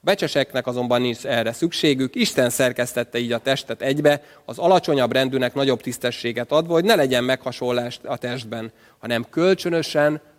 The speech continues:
gondoskodjanak egymásról a tagok. És így, ha szenved az egyik tag, vele együtt szenved valamennyi. Ha dicsőségben részesül,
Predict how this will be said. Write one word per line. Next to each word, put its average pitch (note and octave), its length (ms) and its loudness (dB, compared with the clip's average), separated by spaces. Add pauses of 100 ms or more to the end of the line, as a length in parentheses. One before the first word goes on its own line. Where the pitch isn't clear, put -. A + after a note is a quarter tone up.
gondoskodjanak C3 1000 0
egymásról C3+ 920 2
a - 160 -10
tagok. G#2+ 460 -4 (760)
És C3 160 -8
így, E3+ 160 2
ha C3 100 0
szenved E3+ 400 4
az D3 140 4
egyik C3+ 300 0
tag, A#2 260 -2
vele D#3+ 200 6
együtt C#3 280 4
szenved A#2+ 480 -2
valamennyi. A2+ 580 -6 (240)
Ha A#2 80 -8
dicsőségben C#3 800 2
részesül, C3 760 -2